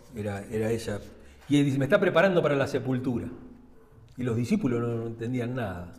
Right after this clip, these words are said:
Porque estaban así, ellos estaban pensando en otra cosa. Como, así como hacemos nosotros. Por lo general, cuando Dios está actuando, nosotros estamos pensando en otra cosa.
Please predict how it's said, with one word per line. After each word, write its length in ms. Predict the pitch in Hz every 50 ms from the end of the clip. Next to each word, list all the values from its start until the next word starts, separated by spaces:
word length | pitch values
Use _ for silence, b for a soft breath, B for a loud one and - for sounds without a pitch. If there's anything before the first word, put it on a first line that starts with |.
| b b b b b b b b b b b b b
Porque 140 | - 123 131
estaban 200 | - 226 220 196
así, 180 | 180 - - 233
ellos 120 | 226 -
estaban 240 | 247 247 240 226 196
pensando 260 | 196 190 208 220 196
en 60 | 190
otra 160 | 190 180 180
cosa. 300 | 180 180 151 - - - - - - - - - - - -
Como, 140 | - 139 147
así 140 | 139 208
como 120 | 196 196 180
hacemos 200 | 170 185 175 160
nosotros. 320 | 165 165 165 - - - - - B B B B B B -
Por 80 | -
lo 60 | 160
general, 240 | - 170 180 220 240
cuando 220 | 233 214 202 202 202
Dios 220 | 226 269 254 247
está 160 | 226 - 226
actuando, 380 | 202 - 226 254 269 262 247 -
nosotros 340 | - - - - - 190 226
estamos 260 | 208 220 214 202 175
pensando 240 | 185 170 175 180 175
en 60 | 165
otra 200 | 156 156 143 139
cosa. 220 | 127 110 - -